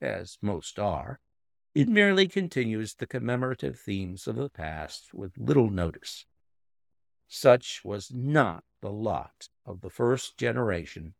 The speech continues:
that had to make sense of the Kennedy assassination. Based on the palimpsestic nature of the assassination, the perpetrators of November twenty-second, nineteen sixty-three, did not easily fit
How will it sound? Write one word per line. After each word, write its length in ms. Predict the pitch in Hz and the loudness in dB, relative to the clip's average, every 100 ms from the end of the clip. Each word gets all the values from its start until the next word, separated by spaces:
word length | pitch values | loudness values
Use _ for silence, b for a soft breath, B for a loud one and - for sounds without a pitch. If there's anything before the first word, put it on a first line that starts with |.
| - | -14
that 120 | - | -14
had 380 | - 92 117 113 | 0 4 4 4
to 60 | 131 | -2
make 240 | 123 135 | -2 -4
sense 540 | - - 127 78 - | -4 0 0 0 -6
of 140 | 104 92 | -8 -8
the 80 | 107 | -8
Kennedy 500 | - 123 92 92 87 | -4 -4 -4 -8 -10
assassination. 840 | - 90 82 - 101 101 - - _ _ _ _ _ _ _ _ _ _ _ | -6 -6 -6 -6 -6 -6 -8 -16 _ _ _ _ _ _ _ _ _ _ _
Based 360 | 131 160 170 160 | 4 6 6 4
on 160 | 147 | 4
the 100 | 147 | 4
palimpsestic 1080 | - - 147 170 190 170 - 180 - - 165 - | 2 2 4 6 2 0 0 0 0 0 -2 -2
nature 500 | 135 139 139 - 95 | -4 -4 -4 -8 -6
of 120 | 87 | -6
the 120 | 87 101 | -6 -8
assassination, 880 | - 113 107 - 117 120 120 - - _ _ _ _ | -6 -4 -4 -6 -6 -6 -8 -12 -16 _ _ _ _
the 120 | - | -14
perpetrators 920 | - - 175 - - 190 180 165 151 - | -4 6 6 4 0 6 6 6 2 -2
of 220 | 143 110 | -6 -4
November 420 | 113 107 139 185 | -4 0 0 0
twenty-second, 800 | 165 160 135 135 - 113 - - | -2 -2 -4 -4 -4 -4 -4 -10
nineteen 360 | 107 113 107 104 | -10 -10 -8 -10
sixty-three, 840 | - 110 - 87 120 120 85 - _ _ _ _ | -10 -12 -12 -10 0 0 0 -8 _ _ _ _
did 160 | 110 110 | -6 0
not 360 | 123 156 208 - | 2 4 2 -2
easily 500 | 185 185 - 151 143 | -2 -2 0 0 0
fit 340 | - - 156 | -2 -4 -4